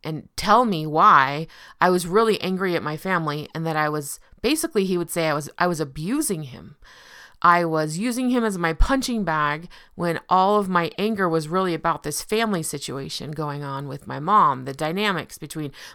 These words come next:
my mom and my dad and my sister and me, that we were all living in the house and my family and all this stuff going on. And he would, would tell me that I was emotionally abusing him, um, and that I was really angry at my family.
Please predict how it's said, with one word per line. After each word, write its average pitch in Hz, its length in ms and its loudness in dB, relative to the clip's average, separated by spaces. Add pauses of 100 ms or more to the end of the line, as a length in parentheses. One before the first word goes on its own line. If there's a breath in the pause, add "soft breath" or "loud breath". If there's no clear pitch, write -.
my 156 100 -4
mom 202 300 8
and 143 100 -4
my 143 120 -4
dad 170 320 4
and 143 100 -10
my 143 100 -10
sister 165 540 -4
and 151 160 -8 (280 loud breath)
me, 202 320 0
that 143 140 -4
we 165 100 -2
were 165 140 2
all 175 140 6
living 185 240 0
in 170 100 -4
the 165 80 -4
house 190 380 4
and 151 180 -8 (260 loud breath)
my 160 120 -4
family 190 480 0
and 131 100 -8
all 196 140 4
this 214 140 2
stuff 214 180 -4
going 202 240 0
on. 185 160 2 (400 loud breath)
And 208 240 2 (480)
he 269 680 0
would, - 380 -4
would 190 160 2
tell 294 300 2
me 160 220 -2
that 151 260 0
I 190 300 2
was 190 220 0
emotionally 170 440 0
abusing 170 540 -4
him, 135 360 -16 (420 loud breath)
um, 156 400 -4 (100)
and 165 240 -4
that 156 480 -6 (1040)
I 160 520 -4
was 165 200 -6
really 170 260 -4
angry 160 580 -8
at - 140 -10
my 143 160 -12
family. 143 540 -14